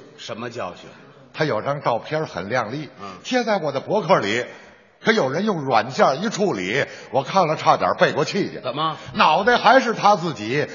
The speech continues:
Speaker 2: 可脖子以下变成驴了。
Speaker 1: 呵，多难看。
Speaker 2: 我老婆反倒很得意，
Speaker 1: 啊？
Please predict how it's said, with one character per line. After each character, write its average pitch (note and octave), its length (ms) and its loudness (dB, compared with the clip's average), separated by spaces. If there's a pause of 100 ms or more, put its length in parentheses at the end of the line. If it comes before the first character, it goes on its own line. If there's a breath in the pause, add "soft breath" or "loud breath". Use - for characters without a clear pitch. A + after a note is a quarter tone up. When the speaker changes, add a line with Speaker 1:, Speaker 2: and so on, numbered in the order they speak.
(160 loud breath)
Speaker 2:
可 E3+ 100 2
脖 G#3 300 4
子 A3 100 0
以 C#3+ 220 -6
下 D#3 240 4
变 D#3+ 240 0
成 G#3 220 -2
驴 F#3 180 0
了。 C4+ 220 8
Speaker 1:
呵， F#4 580 -6 (140)
多 F4+ 320 -4
难 E3 340 -6
看。 - 260 -2 (260 loud breath)
Speaker 2:
我 A3+ 100 6
老 F#3 180 6
婆 A3+ 120 4
反 F3 140 0
倒 G3+ 120 4
很 A#2 200 -2
得 C3 140 -2
意， A3+ 160 -4
Speaker 1:
啊？ C4 280 2